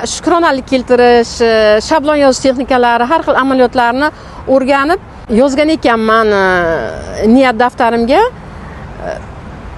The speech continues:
"Man Baku retritini yutib olaman yoki bo'lmasa Baku retritiga chiqaman", deb. Haqiqatdan ham mana ustoz bilan, e, jonli yetti kunlik Baku retritida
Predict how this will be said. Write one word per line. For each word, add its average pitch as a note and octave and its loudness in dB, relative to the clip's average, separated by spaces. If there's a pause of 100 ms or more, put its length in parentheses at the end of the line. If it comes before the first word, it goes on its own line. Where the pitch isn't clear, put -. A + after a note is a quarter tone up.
(280)
"Man B3+ 0
Baku C4 0
retritini C4 0 (460)
yutib C#4+ -2
olaman F#3 2 (300)
yoki A#3 0
bo'lmasa B3 0
Baku B3+ 0
retritiga B3+ -2
chiqaman", G3+ 0
deb. E3+ 0 (520)
Haqiqatdan C#4 -2
ham C4+ 0
mana C4 0
ustoz C4 -2
bilan, D#4 0 (480)
e, G#3 2 (140)
jonli C#4 2 (320)
yetti A3 0
kunlik C#4 2 (160)
Baku C4 0
retritida C4+ 0